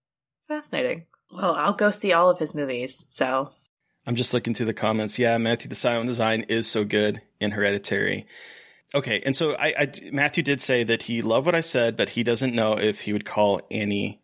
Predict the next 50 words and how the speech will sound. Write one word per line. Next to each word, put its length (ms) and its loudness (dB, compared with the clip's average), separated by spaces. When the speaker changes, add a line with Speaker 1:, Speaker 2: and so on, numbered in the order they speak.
Speaker 2:
arrogant. 600 -2
I 80 -2
tend 200 4
to 80 2
fall 100 2
in 60 2
Speaker 1:
Mm-hmm. 80 2
Speaker 2:
line 140 2
with 140 -2
what 140 -2
Ari 220 2
Aster 240 0
said, 260 -2
that 120 -2
if 100 -2
she 160 0
ever 140 -4
consciously 480 -2
admitted 300 0
what 80 0
was 140 0
going 260 0
on, 160 -4
she'd 180 -4
be 80 -6
completely 380 -8
destroyed. 420 -4
And 120 -2
I 80 2
can 140 0
see 220 2
that, 180 -4
absolutely. 720 -4
That 160 0
is 120 0
an 80 0
absolutely 480 0
valid 340 0
point. 400 -8
I 100 -2
just, 200 0
I 80 0
think 220 -2
in 100 0
terms 340 -2
of, 200 -2
of 200 0
the 80 -6
sort 240 -2
of 340 -2